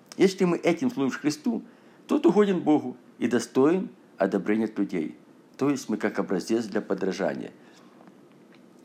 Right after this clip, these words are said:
Филиппийцам четыре, шесть, семь. «Не заботьтесь ни о чем». То есть не переживайте,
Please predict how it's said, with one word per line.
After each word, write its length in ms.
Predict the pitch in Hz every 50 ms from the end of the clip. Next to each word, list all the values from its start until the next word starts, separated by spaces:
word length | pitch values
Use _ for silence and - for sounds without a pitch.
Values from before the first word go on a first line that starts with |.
| - - - - - - _ - - - - - - - - -
Филиппийцам 580 | - - - 135 131 127 - 202 175 - 156 131
четыре, 300 | - - - 151 151 151
шесть, 320 | 147 - 143 135 135 -
семь. 260 | - 147 113 90 76 - - - - - - - - - -
«Не 260 | - 151 175 202 226 233
заботьтесь 800 | 190 196 220 220 214 - - 214 214 208 214 - 208 185 -
ни 120 | 185 185 180
о 120 | 180 170
чем». 500 | 165 - - - 127 90 71 - - - - - - - _ _ _ - - - _ _ _ _ - - - -
То 100 | - 135
есть 160 | 131 120 - -
не 80 | 170
переживайте, 800 | 170 - 160 156 151 143 143 139 131 127 117 117 107 - - -